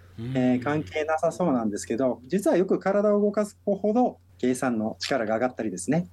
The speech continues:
Speaker 2: 読解力が上がったりというようなことがですね、認められています。
Speaker 1: なるほど。じゃあ、つまり体をよく動かしている人の方が、この頭のこう回転といいますか、動きもいいということなんですね。
Speaker 2: はい、そうですね。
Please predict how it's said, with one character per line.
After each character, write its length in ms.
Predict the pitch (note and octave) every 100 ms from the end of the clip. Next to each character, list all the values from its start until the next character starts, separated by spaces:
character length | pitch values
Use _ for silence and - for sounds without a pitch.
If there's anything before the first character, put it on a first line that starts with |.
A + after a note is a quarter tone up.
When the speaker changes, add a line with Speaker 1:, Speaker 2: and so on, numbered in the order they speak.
| -
Speaker 2:
読 200 | B2 A#2+
解 200 | B2+ A2+
力 200 | G#2+ G2
が 120 | G#2
上 60 | B2+
が 80 | D#3
っ 40 |
た 100 | -
り 140 | F3 A#2
と 160 | -
い 0 |
う 20 | F3+
よ 40 |
う 20 |
な 80 | E3+
こ 80 | C3+
と 80 | A#3
が 100 | B3
で 100 | F2+
す 120 | -
ね、 140 | B2+ - - -
認 160 | F#2+ G#2+
め 100 | A#2
ら 100 | B2+
れ 80 | A#2
て 100 | A2+
い 80 |
ま 100 | G#2
す。 300 | G#2 - - -
Speaker 1:
な 120 | B2
る 140 | C#3 D3+
ほ 160 | D#3
ど。 160 | C#3+ C3
じ 100 | C#3+
ゃ 40 |
あ、 60 | F3 - -
つ 140 | C#4+
ま 120 | C4+
り 300 | D3+ F3 C#3 - -
体 340 | C#4+ E4+ E4
を 140 | B3+ B3+
よ 100 | F4
く 180 | G3
動 120 | F#3 D4
か 140 | F4+
し 80 | -
て 100 | C#4
い 40 |
る 80 | A#3+
人 160 | - C#4+
の 60 |
方 160 | C#4+ C#4+
が、 120 | C#4
こ 120 | G3+
の 120 | F3+ -
頭 380 | F#3+ B3+ C4 C4
の 300 | B3+ B3 A#3+
こ 360 | A3 G#3 G3+ -
う 20 | -
回 160 | G3 G3+
転 220 | G#3 G3
と 80 | G3+
い 60 |
い 20 |
ま 80 | G3
す 100 | F#3+
か、 140 | D3+ C3+
動 240 | D#3+ B3+
き 140 | -
も 180 | G3+ F3 -
い 200 | A3+ C4+
い 40 |
と 100 | -
い 80 | A#2
う 40 | G#2
こ 120 | G#2+
と 60 |
な 80 | G#2
ん 60 | F2
で 60 |
す 120 | E2 F2+
ね。 180 | B2 - - - - - -
Speaker 2:
は 180 | C#3+
い、 140 | B2+ A#2
そ 180 | - D3
う 40 |
で 80 | A2
す 100 | C#3
ね。 260 | E3+ C#3+